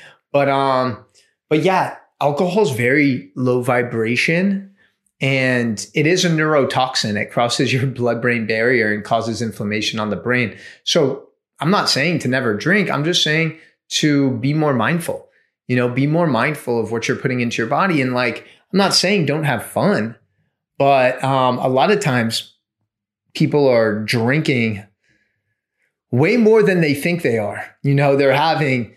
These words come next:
two full glasses of wine, which is actually equivalent to, like, six glasses of wine.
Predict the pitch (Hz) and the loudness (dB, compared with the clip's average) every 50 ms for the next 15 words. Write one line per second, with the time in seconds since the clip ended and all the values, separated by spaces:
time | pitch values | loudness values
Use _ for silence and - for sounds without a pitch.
0 | _ _ _ _ _ _ _ _ _ _ _ _ _ _ - - 208 208 208 190 | _ _ _ _ _ _ _ _ _ _ _ _ _ _ -2 2 4 4 6 6
1 | 156 131 104 - - - _ - - - - 202 185 190 190 175 131 147 139 143 | 4 4 2 -2 -8 -16 _ -20 -12 -4 0 4 4 6 6 4 4 4 2 2
2 | 139 - - 165 131 135 117 104 110 123 131 135 131 127 123 120 117 104 - 127 | 2 2 0 0 0 0 -2 -2 -2 -2 0 0 0 0 0 -2 -2 -2 -2 -2
3 | 117 127 131 131 - - 151 135 120 113 - 135 120 117 123 113 104 127 113 110 | 0 -2 -2 -2 -2 0 2 2 2 2 0 0 0 0 -2 -4 -4 -4 -4 -4
4 | 110 - - - - 185 180 185 - - 135 123 110 - - 117 113 110 104 110 | -4 -4 -4 -2 -2 -2 -2 -2 -2 0 0 0 0 -2 -4 -4 -4 -4 -6 -6
5 | 113 113 110 107 107 104 | -4 -2 -2 -2 -2 -4